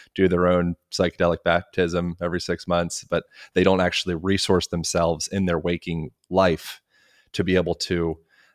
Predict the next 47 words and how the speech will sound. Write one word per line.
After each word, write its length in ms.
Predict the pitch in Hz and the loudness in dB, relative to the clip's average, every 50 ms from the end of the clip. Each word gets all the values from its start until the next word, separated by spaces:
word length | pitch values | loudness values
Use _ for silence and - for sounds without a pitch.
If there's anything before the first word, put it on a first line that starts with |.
| _ - | _ -8
uh, 280 | - 85 78 78 78 82 82 | -4 -2 -2 -2 -4 -6 -8
fulfill 840 | - - 107 92 - - - - 127 120 101 90 82 80 - _ _ | -6 -2 -2 -2 -2 -2 0 4 4 6 6 6 4 2 -2 _ _
some 300 | - - - 101 92 87 | -8 -4 -2 0 0 0
of 180 | 82 80 - - | 0 -2 -4 -4
the, 240 | - 85 80 78 73 - - - | -2 -2 0 -2 -4 -6 -12 -12
the, 380 | - 82 82 80 82 76 67 - _ _ _ _ - - - _ _ _ _ _ _ - | -8 -8 -8 -6 -8 -10 -10 -12 _ _ _ _ -20 -20 -20 _ _ _ _ _ _ -10
um, 500 | - - - - - 80 85 101 101 - - 95 95 - _ _ - - | -10 -8 -8 -10 -10 -14 -14 -16 -16 -16 -16 -18 -18 -18 _ _ -2 0
the 100 | 95 95 | 2 2
lessons 800 | 98 101 101 98 - - 95 87 82 82 - - - - - _ - | 4 4 2 2 0 -2 -2 -4 -4 -4 -4 -6 -6 -8 -12 _ -4
that 180 | 90 90 - | -4 -2 -2
were, 240 | - 85 82 80 80 - - - | 0 -2 -2 -2 -4 -8 -8 -6
that 200 | 87 80 - - | -6 -6 -4 -2
they, 160 | 80 80 78 | -4 -4 -4
they 200 | - 82 85 85 | -4 -6 -6 -4
garnered 380 | 82 95 90 90 87 82 80 | -2 0 0 0 0 -2 -4
during 220 | 73 82 82 82 82 | -4 -4 -4 -4 -4
that 120 | 78 73 | -6 -6
experience. 420 | 73 - - - 85 73 - - - | -8 -8 -6 -4 -4 -4 -4 -4 -2
So 60 | 92 | 0
they 120 | 92 90 | 0 0
just 220 | 80 85 - - - _ _ _ _ | 0 0 -4 -4 -8 _ _ _ _
go 160 | - 101 92 80 | 4 4 4 6
back 240 | 87 85 82 - | 4 2 2 0
to 80 | - - | -4 -6
their 100 | 85 82 | -6 -4
previous 420 | - - 90 82 76 80 80 - | -4 -4 -4 -4 -4 -4 -6 -6
momentum. 480 | - 78 76 78 78 78 - - - - _ _ _ _ - - - - | -8 -8 -8 -8 -8 -8 -10 -14 -16 -16 _ _ _ _ -20 -16 -8 -2
And 180 | - 95 98 | 0 2 4
that's 280 | 104 104 107 - - - | 4 2 2 0 0 0
when 100 | 95 87 | 0 0
it 80 | 80 | 0
becomes 380 | - 80 - - 87 82 78 - | -4 -6 -4 -4 -4 -4 -4 -6
kind 180 | - - 82 76 | -4 -4 -4 -4
of 80 | 76 | -2
bullshitty, 460 | 85 80 82 - - - - - - _ _ _ _ _ _ _ _ _ _ - | -2 -2 -2 -2 -6 -8 -10 -10 -12 _ _ _ _ _ _ _ _ _ _ -4
where 120 | - 82 | -2 -2
it's 140 | 85 - - | -2 -2 -2
like, 140 | 80 78 - | -4 0 2
no, 60 | 104 | 4
no, 140 | 107 104 92 | 4 4 4
like, 180 | 87 87 - - | 4 2 0 -4
like, 280 | - 87 90 82 - _ - _ _ - - 73 | -4 -4 -4 -4 -6 _ -20 _ _ -14 -8 -2
the, 160 | 98 104 101 98 | 2 2 2 4
the 100 | 92 101 | 4 4
window 300 | 110 135 160 160 139 120 | 4 6 4 6 4 4
gets 220 | 104 107 92 - - | 4 2 0 2 2
opened 480 | 107 113 107 - 82 76 80 95 - | 2 2 4 2 0 -2 -2 -6 -8